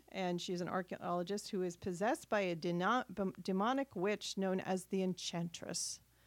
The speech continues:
Uh, the Enchantress quickly turns on Waller for imprisoning her, and she decides to eradicate humankind with a mystical weapon. Um,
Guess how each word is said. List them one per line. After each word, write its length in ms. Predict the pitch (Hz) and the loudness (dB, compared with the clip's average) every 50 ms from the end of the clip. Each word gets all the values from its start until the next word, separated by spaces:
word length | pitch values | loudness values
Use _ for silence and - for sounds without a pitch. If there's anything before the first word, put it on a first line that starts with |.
| _ - - - - - - | _ -20 -20 -20 -20 -8 -2
Uh, 160 | 185 180 180 | 0 2 2
the 180 | 175 185 190 208 | 4 4 4 4
Enchantress 540 | 220 214 - 285 339 349 - 320 302 240 - | 4 6 6 4 4 4 4 2 0 0 0
quickly 340 | - - 269 - - 240 226 | 0 -2 -2 0 0 -2 -2
turns 300 | - - 233 226 214 214 | 0 0 2 2 4 4
on 200 | 202 190 180 175 | 4 2 4 4
Waller 280 | 180 180 180 180 190 | 4 4 4 4 2
for 160 | 185 - 190 | 0 0 0
imprisoning 540 | 180 175 - - 240 220 208 214 220 220 214 | -2 0 0 0 0 0 2 2 2 2 2
her, 360 | 190 214 202 196 196 190 196 - - | 2 2 2 2 2 2 0 0 -2
and 340 | 185 180 175 170 170 175 | -2 -2 -2 0 -2 -2
she 160 | - - 196 165 | -2 -4 -4 -4
decides 460 | 170 165 - 180 170 170 165 - - | -2 -2 0 2 2 2 0 -2 -4
to 160 | - - 185 | -4 -2 -2
eradicate 560 | 175 170 196 202 208 214 208 - 226 190 190 | 0 4 6 6 6 4 2 -2 -2 -2 -2
humankind 800 | - - 208 190 185 180 180 - - - 185 175 175 175 165 170 | -2 -2 0 2 2 2 0 -2 -4 -4 -2 0 0 0 0 -2
with 160 | 185 170 190 | -2 0 0
a 60 | 185 180 | 2 2
mystical 480 | 170 175 175 - - 180 - 196 175 160 | 2 0 0 -2 -6 -6 -4 -4 -4 -2
weapon. 460 | 170 156 - - - - - 202 - _ _ _ - - - - - - - - - - - - - | -4 -6 -6 -10 -12 -12 -10 -12 -12 _ _ _ -20 -20 -20 -20 -20 -20 -20 -20 -20 -20 -20 -14 -10
Um, 440 | - - - - - - 113 - | -8 -8 -8 -8 -8 -8 -8 -8